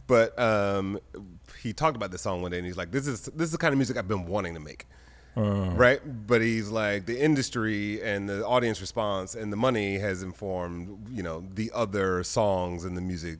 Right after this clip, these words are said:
Speaker 1: that he's made. Um, and I feel like most creatives have that thing, like, "I really envision myself this way, but I
Speaker 2: Yeah.
Speaker 1: kinda have to exist this way." Um, what's, what's your beach chair? What's your relationship with the, the concept?
Speaker 2: Oh, man.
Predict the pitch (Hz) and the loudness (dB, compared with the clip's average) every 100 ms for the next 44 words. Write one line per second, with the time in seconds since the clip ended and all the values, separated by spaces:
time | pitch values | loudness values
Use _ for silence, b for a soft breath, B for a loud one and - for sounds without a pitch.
0 | - 87 82 78 98 90 78 B B B | -6 -4 -4 -8 -6 -6 -8 B B B
1 | - 104 95 90 87 82 85 - 98 95 | -4 2 4 2 2 -2 -4 -2 -2 0
2 | 123 107 95 101 104 104 92 - 101 92 | 0 0 0 0 2 2 0 -2 -2 -2
3 | 95 90 87 98 82 85 85 - - 104 | -2 -4 -4 -4 -4 -4 -6 -8 -4 -2
4 | 82 127 170 123 113 101 92 - 85 - | 4 6 6 6 2 0 -4 -6 -8 0
5 | 127 - 92 80 80 - B B - 98 | 0 0 -2 -2 -4 -8 B B -2 0
6 | 101 - 95 92 160 135 123 110 92 104 | 6 6 6 6 6 6 2 0 0 -2
7 | - 110 117 - 78 - B B B - | -2 0 0 0 -10 -12 B B B 0
8 | 104 101 95 110 120 - 120 127 123 110 | 4 4 4 2 0 -2 -4 -2 0 -2
9 | 90 82 98 - 85 82 95 95 95 82 | -2 -6 -6 -4 -4 -4 -6 -6 -8 -8
10 | 82 76 80 - - - 78 73 - - | -12 -12 -14 -14 -16 -14 -14 -16 -10 0
11 | 101 92 95 98 82 | 2 4 2 0 -2